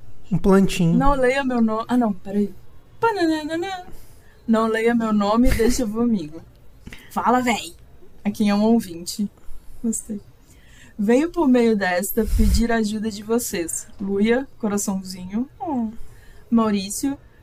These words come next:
Speaker 2: Bigo, se estiver presente. Errou.
Speaker 1: Não está.
Speaker 2: Evandrinho, sei que não estará. Acertou. Ponto pros meninos.
Speaker 1: Acertou.
Speaker 2: Conheci uma garota no Instagram.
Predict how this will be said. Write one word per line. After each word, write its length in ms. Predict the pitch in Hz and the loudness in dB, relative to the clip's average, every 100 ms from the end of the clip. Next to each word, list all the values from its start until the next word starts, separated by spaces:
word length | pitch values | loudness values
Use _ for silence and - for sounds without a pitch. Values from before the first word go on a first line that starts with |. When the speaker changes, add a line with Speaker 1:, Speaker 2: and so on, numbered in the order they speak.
| - | -10
Speaker 2:
Bigo, 440 | 190 226 247 302 | 0 2 2 0
se 160 | 311 269 | -2 -4
estiver 360 | 247 214 202 196 | -6 -2 -2 -2
presente. 800 | 196 185 185 170 208 - 247 254 - - | -6 -8 -6 -4 -4 -4 -6 -8 -14 -14
Errou. 800 | 185 185 196 247 415 339 277 233 - 190 | -10 -6 -4 -4 -6 -4 -4 -4 -4 -2
Speaker 1:
Não 180 | 165 | -2
está. 300 | 160 - 151 | -2 -4 -4
Speaker 2:
Evandrinho, 560 | 208 226 233 208 220 247 | 0 2 2 2 2 2
sei 200 | 254 220 | 0 -2
que 80 | 220 | -2
não 100 | 208 | -2
estará. 440 | 202 226 208 156 - - | -2 -2 -2 -6 -12 -20
Acertou. 460 | - 175 - 202 180 196 - | -10 -10 -8 -10 -10 -16 -18
Ponto 180 | 180 - | -18 -16
pros 160 | 180 180 | -12 -6
meninos. 480 | 202 - - - | -6 -8 -14 -14
Speaker 1:
Acertou. 460 | - 180 165 170 143 - - - | -6 -2 0 -2 2 6 10 10
Speaker 2:
Conheci 380 | 320 320 - | 10 8 6
uma 180 | 339 392 | 4 4
garota 320 | 359 269 240 | 4 4 2
no 100 | 247 | 0
Instagram. 600 | 240 - 220 202 170 185 | -2 -2 -2 -2 -2 -2